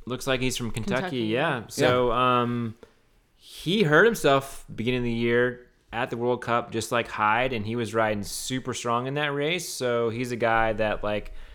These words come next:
Speaker 1: could have been in the mix more this season, and he was at Ruts and Guts until he, uh, flatted. So, I don't know. I mean, just awesome racing to see.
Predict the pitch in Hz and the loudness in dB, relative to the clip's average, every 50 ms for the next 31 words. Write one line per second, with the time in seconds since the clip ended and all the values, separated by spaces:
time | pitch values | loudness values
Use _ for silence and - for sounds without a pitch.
0 | - - - - 131 127 123 123 120 117 117 113 107 110 113 117 - - 101 98 | -20 -18 -6 -2 0 0 2 2 0 -2 -2 -2 -2 -2 -2 -2 -4 -6 -6 -4
1 | 95 98 107 120 131 147 151 151 - - 156 160 147 147 156 156 151 123 107 95 | -2 0 0 2 2 0 0 0 -2 -2 -2 -2 -2 -2 -2 -2 -2 -2 -4 -4
2 | 90 107 104 101 98 101 104 110 107 110 95 87 101 101 - - 101 95 92 98 | -4 -4 -4 -2 0 2 2 2 0 0 -2 -2 -4 -4 -4 -6 -6 -2 0 0
3 | 104 117 113 - - 101 98 - 98 95 90 98 101 98 98 92 90 85 82 - | 0 0 -2 -2 -8 -8 -6 -4 -4 -4 -4 -4 -4 -4 -4 -4 -4 -6 -8 -10
4 | - 95 87 87 95 104 117 131 139 135 - - - - - - - - - - | -6 -4 -4 -4 -2 -2 -4 -4 -6 -10 -14 -20 -20 -20 -20 -20 -20 -20 -16 -2
5 | - 123 117 110 101 - - - _ _ _ _ _ _ _ - - - - - | 4 4 6 6 4 0 -4 -16 _ _ _ _ _ _ _ -20 -20 -20 -20 -20
6 | - - - - _ _ _ - _ _ _ _ _ _ _ _ _ - 92 87 | -20 -20 -20 -20 _ _ _ -20 _ _ _ _ _ _ _ _ _ -12 -10 -8
7 | 90 101 104 113 - - - - - 104 104 95 90 - - - - - 87 - | -8 -8 -6 -4 -2 -2 -2 -2 -2 -2 -2 -2 -4 -4 -6 -4 -2 -2 -2 -4
8 | - - - - - - - - - - - - - - _ _ _ _ _ - | -4 -10 -14 -14 -16 -16 -16 -16 -16 -14 -14 -14 -16 -18 _ _ _ _ _ -18
9 | - _ _ - 107 110 - - 107 104 104 107 107 - - 110 104 101 - - | -18 _ _ -4 -4 -4 -2 -2 -2 0 0 -2 -2 -2 -4 -4 -4 -2 -2 -2
10 | 117 110 104 85 80 | -2 -2 -2 -4 -6